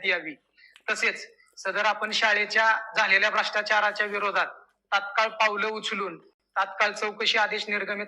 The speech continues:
करावे, अन्यथा पंधरा डिसेंबरच्या आसपास मी सीओ मॅडमला काळे फासण्याचा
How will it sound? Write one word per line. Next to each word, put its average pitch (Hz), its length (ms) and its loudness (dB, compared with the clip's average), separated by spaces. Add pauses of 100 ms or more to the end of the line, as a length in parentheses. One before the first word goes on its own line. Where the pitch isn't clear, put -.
करावे, 196 300 2
अन्यथा 185 360 0
पंधरा 254 680 2 (380)
डिसेंबरच्या 214 1000 -2
आसपास 196 760 0
मी 214 260 -4
सीओ 202 260 -6
मॅडमला 202 380 2
काळे 202 280 0
फासण्याचा 196 840 -2